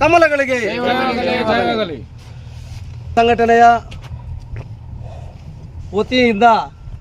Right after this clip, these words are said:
Speaker 1: ಈ ದಿನ ನಾವು ಒಂದು ಪತ್ರಿಕಾ ಗೋಷ್ಠಿ,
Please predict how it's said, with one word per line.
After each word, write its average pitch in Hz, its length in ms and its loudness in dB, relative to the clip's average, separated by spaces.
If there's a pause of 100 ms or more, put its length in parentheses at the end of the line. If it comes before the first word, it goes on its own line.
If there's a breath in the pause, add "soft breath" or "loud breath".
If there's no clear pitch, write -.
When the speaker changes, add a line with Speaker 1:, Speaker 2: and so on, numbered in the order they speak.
(880)
Speaker 1:
ಈ 220 120 -2
ದಿನ 226 100 4 (160)
ನಾವು 214 180 6 (920)
ಒಂದು 214 120 -2 (180)
ಪತ್ರಿಕಾ 233 460 0 (2250 loud breath)
ಗೋಷ್ಠಿ, 226 360 2